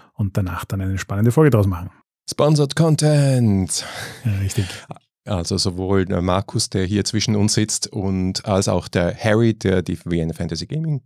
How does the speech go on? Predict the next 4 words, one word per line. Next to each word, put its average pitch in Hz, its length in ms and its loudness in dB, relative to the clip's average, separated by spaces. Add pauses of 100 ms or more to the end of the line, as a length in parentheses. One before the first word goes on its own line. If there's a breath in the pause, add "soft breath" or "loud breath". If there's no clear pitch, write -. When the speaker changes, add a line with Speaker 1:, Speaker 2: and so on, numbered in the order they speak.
Speaker 2:
Convention 95 640 -4 (1120 soft breath)
organisiert, 90 920 0
sind - 320 0
unsere 95 560 -2